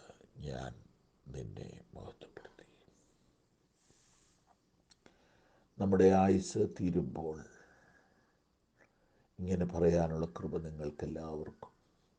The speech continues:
നമുക്കെല്ലാവർക്കും ലഭിക്കട്ടെ. "പിതാവേ, ഞാൻ എന്നെ മഹത്വപ്പെടുത്തിയില്ല, ഞാൻ എൻ്റെ സംഘടനയെ മഹത്വപ്പെടുത്തിയില്ല, ഞാനൊരു മനുഷ്യനെ പുകഴ്ത്തിയില്ല,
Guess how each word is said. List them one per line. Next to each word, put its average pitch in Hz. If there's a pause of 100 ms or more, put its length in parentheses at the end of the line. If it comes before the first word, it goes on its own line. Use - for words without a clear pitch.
(140)
നമുക്കെല്ലാവർക്കും 76 (100)
ലഭിക്കട്ടെ. - (1040)
"പിതാവേ, 82 (800)
ഞാൻ 90
എന്നെ 101 (220)
മഹത്വപ്പെടുത്തിയില്ല, - (1300)
ഞാൻ 101
എൻ്റെ 101 (120)
സംഘടനയെ 101
മഹത്വപ്പെടുത്തിയില്ല, - (1120)
ഞാനൊരു 82 (100)
മനുഷ്യനെ 78 (120)
പുകഴ്ത്തിയില്ല, 64